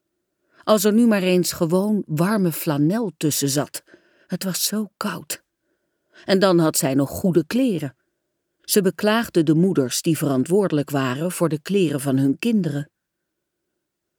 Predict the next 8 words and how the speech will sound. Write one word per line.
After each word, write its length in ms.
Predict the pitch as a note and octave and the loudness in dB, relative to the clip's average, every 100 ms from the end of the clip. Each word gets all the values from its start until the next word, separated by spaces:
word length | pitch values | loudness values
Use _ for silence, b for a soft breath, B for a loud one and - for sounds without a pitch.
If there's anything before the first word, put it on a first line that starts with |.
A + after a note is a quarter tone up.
| _ - | _ -4
Er 140 | G3 | -2
klonken 380 | - G#3 G3+ F3+ | 0 0 2 0
voetstappen 640 | F#3+ A3 - - C3 - | -2 -4 -4 -2 -2 0
op 220 | F3 D3 | 0 -2
de 80 | - | -4
straat 480 | C#3 - E3+ F3 - | -4 -2 -4 -4 -6
achter 340 | - - E3+ | -6 -6 -6
haar. 380 | D3 D3+ C#3+ D3 | -4 -4 -6 -12